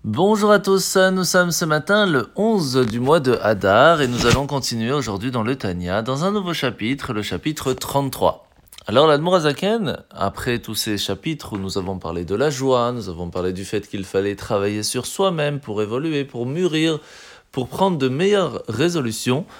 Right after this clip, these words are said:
une des choses les plus importantes, c'était la simcha,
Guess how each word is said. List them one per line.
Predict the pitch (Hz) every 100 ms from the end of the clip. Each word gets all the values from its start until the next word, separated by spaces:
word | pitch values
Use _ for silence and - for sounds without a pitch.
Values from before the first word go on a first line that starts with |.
| - - _
une | 208 220
des | 196 160
choses | - 113
les | 95
plus | 92 196 147
importantes, | 113 104 - 165 180
c'était | 101 90 139 180 - _
la | 104 131
simcha, | 139 - 127 113 110 87